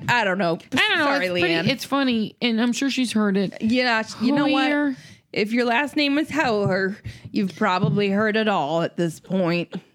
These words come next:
Speaker 2: <laughs>
Speaker 1: Sorry,
Speaker 2: Yeah.
Speaker 1: Leanne.
Speaker 2: All right.
Speaker 1: We
Speaker 2: Booger,
Speaker 1: love you.
Speaker 2: Booger lies, Leanne. Good morning. Let me start off by saying I love your show.
Speaker 1: Yay.
Speaker 2: Thanks.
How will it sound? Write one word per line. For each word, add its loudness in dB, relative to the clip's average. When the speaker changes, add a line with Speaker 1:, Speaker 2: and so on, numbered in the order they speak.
Speaker 2:
<laughs> -14
Speaker 1:
Sorry, 0
Speaker 2:
Yeah. 0
Speaker 1:
Leanne. 2
Speaker 2:
All 2
right. -2
Speaker 1:
We 2
Speaker 2:
Booger, 0
Speaker 1:
love 0
you. 0
Speaker 2:
Booger 0
lies, -2
Leanne. -2
Good 0
morning. -2
Let -2
me 0
start 0
off -2
by 0
saying -2
I 0
love 0
your 0
show. -2
Speaker 1:
Yay. 0
Speaker 2:
Thanks. -4